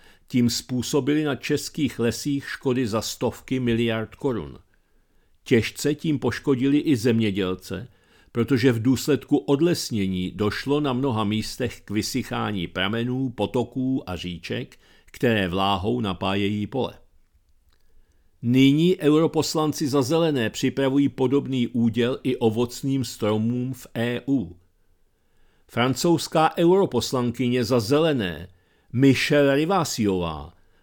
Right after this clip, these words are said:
předložila ve výboru pro životní prostředí návrh,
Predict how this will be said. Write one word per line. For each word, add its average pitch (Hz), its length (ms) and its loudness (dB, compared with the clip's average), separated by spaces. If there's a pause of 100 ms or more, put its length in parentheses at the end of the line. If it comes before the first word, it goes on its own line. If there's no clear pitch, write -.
předložila 135 720 4
ve 139 140 2
výboru 127 640 2
pro 123 240 0
životní 123 560 0
prostředí 107 1040 -4
návrh, 90 720 -4